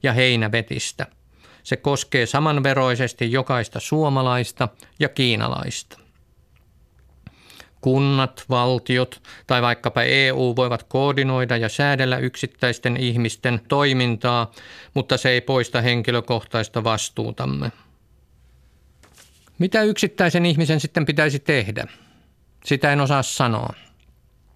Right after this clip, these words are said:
Kuten Greta Thunberg, jätän sen pohtimisen tutkijoille.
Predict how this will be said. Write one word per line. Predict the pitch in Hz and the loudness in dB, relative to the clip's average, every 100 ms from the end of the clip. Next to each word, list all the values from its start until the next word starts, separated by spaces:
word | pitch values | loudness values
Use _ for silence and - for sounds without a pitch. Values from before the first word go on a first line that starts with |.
| - - | -18 -8
Kuten | - 131 135 117 | -4 0 0 2
Greta | 131 127 - | 2 2 -2
Thunberg, | - 156 147 135 131 - - - - | -2 2 2 2 0 -2 -12 -20 -4
jätän | 135 127 120 | -2 0 2
sen | 127 | 0
pohtimisen | 113 123 - 117 110 120 | 0 -2 0 -2 0 -2
tutkijoille. | - 127 - - 123 - - | 0 -4 -4 -4 -2 -4 -8